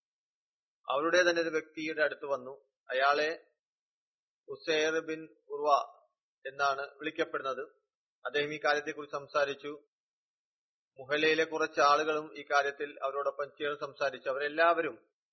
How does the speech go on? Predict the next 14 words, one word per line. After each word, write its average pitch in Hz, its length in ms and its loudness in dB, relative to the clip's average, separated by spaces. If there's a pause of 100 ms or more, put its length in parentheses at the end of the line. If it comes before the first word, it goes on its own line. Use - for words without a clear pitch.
(220)
റസൂലുള്ളാഹി 151 400 -2
സ്വല്ലല്ലാഹു 147 300 2
അലൈഹി 143 200 -2
വസല്ലമയുടെ 143 680 -4 (220)
സമക്ഷം 143 440 -6
എത്തി 143 400 -14 (200)
പറഞ്ഞു, 139 400 -2
"അല്ലാഹുവിന്റെ 143 540 0
റസൂലെ, 135 580 -6 (640)
ഖത്താദ് 151 380 4
ബിൻ 165 180 -4
നുഅ്മാനും 147 680 -4 (720)
അദ്ദേഹത്തിന്റെ 147 420 -6
പിതൃവ്യനും 151 1000 -4